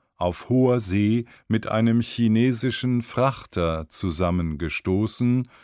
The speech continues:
und in Brand geraten. Die zweiunddreißig Besatzungsmitglieder kamen vermutlich ums Leben. Nach mehreren Explosionen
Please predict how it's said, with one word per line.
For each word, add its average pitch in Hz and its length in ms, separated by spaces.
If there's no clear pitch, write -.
und 113 580
in 120 320
Brand 98 600
geraten. 80 760
Die 101 280
zweiunddreißig 107 1200
Besatzungsmitglieder 92 1700
kamen 101 500
vermutlich 110 1040
ums 117 340
Leben. 85 500
Nach 101 360
mehreren 107 760
Explosionen 98 1300